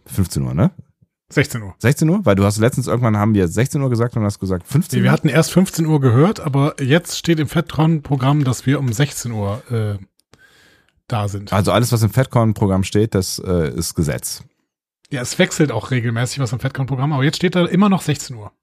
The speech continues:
Speaker 1: Okay, dann lassen wir das mal so stehen. Guckt ins Programm hinein. Möglicherweise um sechzehn Uhr voraussichtlich.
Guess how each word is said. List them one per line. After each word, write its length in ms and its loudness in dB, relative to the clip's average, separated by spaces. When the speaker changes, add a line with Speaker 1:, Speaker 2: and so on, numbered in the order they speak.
Speaker 1:
Okay, 320 -2
dann 120 2
lassen 220 2
wir 40 2
das 140 0
mal 380 4
so 160 -2
stehen. 400 0
Guckt 260 0
ins 140 0
Programm 340 2
hinein. 420 2
Möglicherweise 800 4
um 100 0
sechzehn 400 -2
Uhr 220 0
voraussichtlich. 800 -2